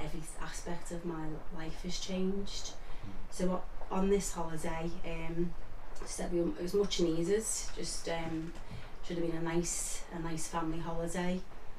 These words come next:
Speaker 1: Um, just have a, have an, an evening together. We were staying in, in a lodge. My daughter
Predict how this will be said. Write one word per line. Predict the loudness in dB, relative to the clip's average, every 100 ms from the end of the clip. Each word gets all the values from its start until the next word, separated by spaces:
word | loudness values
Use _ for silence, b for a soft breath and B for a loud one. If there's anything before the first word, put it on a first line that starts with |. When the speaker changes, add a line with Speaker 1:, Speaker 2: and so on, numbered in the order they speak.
| -4 -4
Speaker 1:
Um, | -2 0 0 2 2 2 0 -2 -4 -4 -4 -4 -4 -6 -4 -2 -2 -2 -2
just | 0 2
have | 2 2
a, |
have | 4 4 2 0 0
an, | 2 4 6
an | 6
evening | 6 6 4 4
together. | 2 2 2 4 4
We | 4
were | 2
staying | 0 0 2
in, | 2 0 0
in | 0
a | 2
lodge. | 4 4 6 6 6 6 B B B B B B 4 4 4
My | 4
daughter | 6 6 6 6 6 4